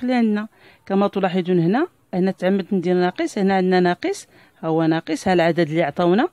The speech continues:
ونشدو حنا نضربوه في المرافق ديالو بتولي هي زائد ثلاثة. المسألة سهلة،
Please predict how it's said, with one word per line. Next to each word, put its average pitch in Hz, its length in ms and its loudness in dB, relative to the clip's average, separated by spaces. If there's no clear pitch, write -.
ونشدو 247 400 2
حنا 294 260 2
نضربوه 277 380 0
في 247 100 -2
المرافق 247 500 2
ديالو 285 260 -2
بتولي 277 400 -2
هي 285 340 0
زائد 262 600 0
ثلاثة. 202 540 2
المسألة 240 580 -4
سهلة، 180 460 -4